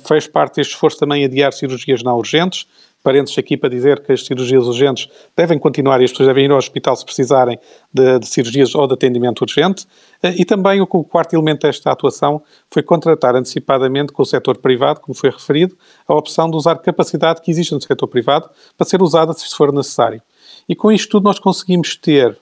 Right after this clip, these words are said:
face a uma situação de grande incerteza, uma fe-, uma flexibilidade eh, de utilização progressiva de capacidade que é importante.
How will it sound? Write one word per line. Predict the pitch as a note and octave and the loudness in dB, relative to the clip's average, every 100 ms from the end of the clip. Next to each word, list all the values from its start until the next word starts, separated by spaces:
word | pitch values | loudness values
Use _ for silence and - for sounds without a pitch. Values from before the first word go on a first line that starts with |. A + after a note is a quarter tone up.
| D3 | -6
face | - D#3 | -2 -2
a | - | -2
uma | |
situação | C#3+ C#3+ D3+ | -4 -2 -2
de | C3+ | -2
grande | C#3 D#3 C#3 | 0 -2 -4
incerteza, | C3+ C#3+ C3 B2 A#2+ D3+ _ - _ | -6 -6 0 0 2 -2 _ -20 _
uma | D3+ | -2
fe-, | D3 F3 E3 - | 0 0 0 -2
uma | D#3 | -2
flexibilidade | D3 F#3+ F3+ - D#3+ D3+ C#3+ C#3+ D3+ - _ _ - | 0 -2 -2 -2 2 2 2 2 0 -6 _ _ -4
eh, | E3 D3 | 2 2
de | E3+ | 2
utilização | F3 D#3+ - E3+ | 0 -2 0 -2
progressiva | F3 D#3 - - F3 C#3+ | -2 -4 -4 0 0 2
de | |
capacidade | D3+ - B2+ C3 C3+ C3 | -2 -4 -4 0 0 0
que | C3 | 0
é | |
importante. | B2+ - - A2+ G#2+ | -2 -4 -4 -4 -4